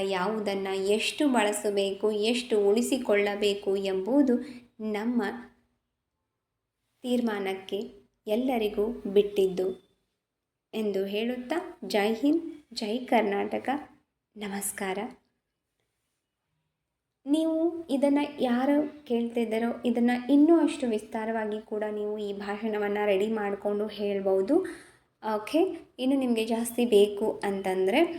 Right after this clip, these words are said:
ಓಕೆ. So, ಇಲ್ಲಿವರೆಗೂ ನಮ್ಮ ಚಾನಲ್ನ ನೋಡಿದ್ದಕ್ಕೆ ಧನ್ಯವಾದಗಳು. Thank you so much. ನಾವು ಒಂದನೇತೆಯಿಂದ ಟೆಂತ್ವರೆಗೂ ಎಲ್ಲ ಕ್ಲಾಸ್‌ಗಳನ್ನ ಆಲ್ಮೋಸ್ಟ್ ಮಾಡ್ತಾ ಇದ್ದೀವಿ. ಗ್ರಾಮರ್ ಕೂಡ ಇದೆ ನಮ್ಮ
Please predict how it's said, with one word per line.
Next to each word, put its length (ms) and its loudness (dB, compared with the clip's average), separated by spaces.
ಓಕೆ. 240 0
So, 200 0
ಇಲ್ಲಿವರೆಗೂ 440 8
ನಮ್ಮ 260 4
ಚಾನಲ್ನ 420 -2
ನೋಡಿದ್ದಕ್ಕೆ 540 -2
ಧನ್ಯವಾದಗಳು. 840 -2
Thank 260 -4
you 120 -2
so 160 -2
much. 320 0
ನಾವು 220 0
ಒಂದನೇತೆಯಿಂದ 480 0
ಟೆಂತ್ವರೆಗೂ 480 0
ಎಲ್ಲ 240 2
ಕ್ಲಾಸ್‌ಗಳನ್ನ 540 -2
ಆಲ್ಮೋಸ್ಟ್ 400 -2
ಮಾಡ್ತಾ 340 2
ಇದ್ದೀವಿ. 340 0
ಗ್ರಾಮರ್ 460 0
ಕೂಡ 260 -4
ಇದೆ 260 -2
ನಮ್ಮ 240 -4